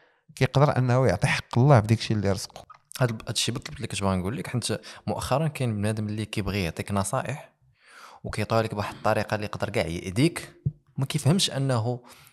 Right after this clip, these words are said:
Speaker 2: راه بديك الطريقة راه ما علمتيني والو، غير زدتي كرهتيني في داك الشيء اللي باغي تعلمني فيه. ماشي كاع، ولكن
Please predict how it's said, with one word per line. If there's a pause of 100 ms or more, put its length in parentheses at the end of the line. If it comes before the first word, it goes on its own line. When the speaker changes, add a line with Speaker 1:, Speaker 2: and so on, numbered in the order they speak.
(280)
Speaker 2:
راه
بديك
الطريقة
راه
ما
علمتيني
والو،
غير
زدتي
كرهتيني
في
داك
الشيء
اللي
باغي
تعلمني
فيه. (1400)
ماشي
كاع،
ولكن